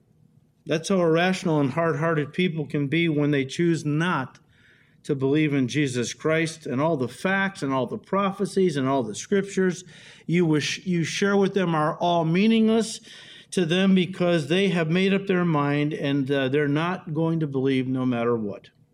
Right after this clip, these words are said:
Now, what was true of the hard-hearted religious leaders was not necessarily true of others that were there that day. In verse forty-five, again, we see that some saw the miracle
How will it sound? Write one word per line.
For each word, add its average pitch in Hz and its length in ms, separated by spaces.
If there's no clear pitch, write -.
Now, 165 500
what 214 260
was 202 200
true 247 280
of 180 100
the 180 120
hard-hearted 196 640
religious 185 540
leaders 160 320
was 180 220
not 240 240
necessarily 185 640
true 139 580
of 165 240
others 165 500
that 156 220
were 151 100
there 151 220
that 165 260
day. 196 440
In 143 160
verse 190 220
forty-five, 208 640
again, 180 340
we 180 140
see 214 280
that 180 200
some 226 320
saw 190 300
the 170 100
miracle 208 580